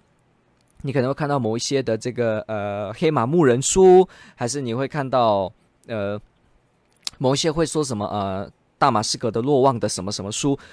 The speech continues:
你会看到像这样子的一些，好像是中-，伯多禄福音还是中保禄福音，类似这样子，你会去看到这样的内容哈，摩大拉，哎，这个马达勒纳玛利亚福音，你会看到类似这样子的叙述。可是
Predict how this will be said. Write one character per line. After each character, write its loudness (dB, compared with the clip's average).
你 2
会 4
看 -4
到 -2
像 -4
这 -2
样 2
子 -6
的 0
一 -6
些， 0
好 0
像 -2
是 -2
中-， -6
伯 -2
多 0
禄 2
福 -4
音 -2
还 -4
是 -16
中 -4
保 0
禄 -2
福 -8
音， -6
类 -2
似 -8
这 -4
样 -2
子， -16
你 2
会 2
去 -6
看 -6
到 -2
这 -6
样 -2
的 0
内 -2
容 -4
哈， -8
摩 -6
大 0
拉， -2
哎， -4
这 -8
个 -2
马 2
达 0
勒 2
纳 -2
玛 -4
利 -6
亚 -4
福 -8
音， -6
你 4
会 4
看 -2
到 -2
类 -2
似 -8
这 -2
样 -2
子 -8
的 -4
叙 -4
述。 -4
可 -6
是 -4